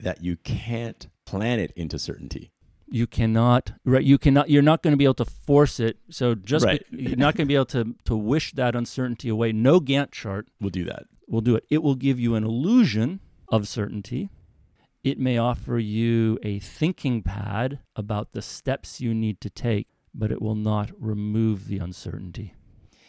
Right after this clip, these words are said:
Speaker 1: And just to add another layer to that, it also isn't going to be a reflection on the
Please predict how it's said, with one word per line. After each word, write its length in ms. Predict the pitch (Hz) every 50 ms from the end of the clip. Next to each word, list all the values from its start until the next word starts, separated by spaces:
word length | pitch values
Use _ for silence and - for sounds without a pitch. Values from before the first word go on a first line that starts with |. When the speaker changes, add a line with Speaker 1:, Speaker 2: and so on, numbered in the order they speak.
| _ -
Speaker 1:
And 80 | 104 92
just 140 | 127 - -
to 100 | - -
add 120 | 85 82
another 420 | 80 80 80 80 82 80 78 73
layer 320 | 69 67 71 73 73 69 - -
to 80 | - -
that, 260 | - - - - - _ -
it 140 | - 101 -
also 580 | - 98 107 123 131 - - - 82 80 76 - -
isn't 500 | 98 101 98 90 95 87 - - - - _ -
going 260 | - 85 82 82 82
to 100 | 80 87
be 200 | 76 71 73 73
a 60 | - 90
reflection 720 | 82 78 - - - 98 - - - - 85 80 82 78 - _ -
on 240 | 85 80 80 78 73
the 120 | 67 -